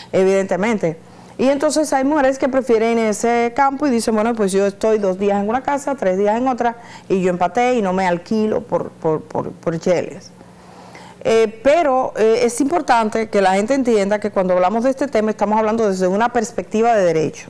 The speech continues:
o sea, del derecho del otro, del derecho de la gente. Y sobre todo que estamos fomentando un tipo de conciencia de uno entender. Porque miren, a veces uno no lo piensa.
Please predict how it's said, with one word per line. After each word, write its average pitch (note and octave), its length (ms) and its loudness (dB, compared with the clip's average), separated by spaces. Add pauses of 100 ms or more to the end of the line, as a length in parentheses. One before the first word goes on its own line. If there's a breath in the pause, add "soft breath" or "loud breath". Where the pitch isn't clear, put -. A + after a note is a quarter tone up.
o F3 60 -16
sea, E3 200 0 (360 loud breath)
del G3+ 180 2
derecho G3+ 340 0
del F#3 140 2
otro, E3 420 -4 (540)
del G3+ 260 0
derecho G3 340 2
de A3 60 4
la F#3+ 120 2
gente. D#3+ 420 -2 (560 loud breath)
Y C4+ 80 0
sobre F4+ 300 2
todo A3 280 2
que A3+ 80 0
estamos A#3 340 0
fomentando A#3+ 520 2
un G#3+ 140 2
tipo A3+ 200 0
de B3+ 120 0
conciencia C4 560 0
de A3+ 80 2
uno G3+ 180 2
entender. A3 600 0 (600 loud breath)
Porque B3+ 300 4
miren, C4 480 2
a A3 100 4
veces B3 480 0
uno B3 240 4
no B3 100 2
lo G3+ 120 2
piensa. G#3+ 480 0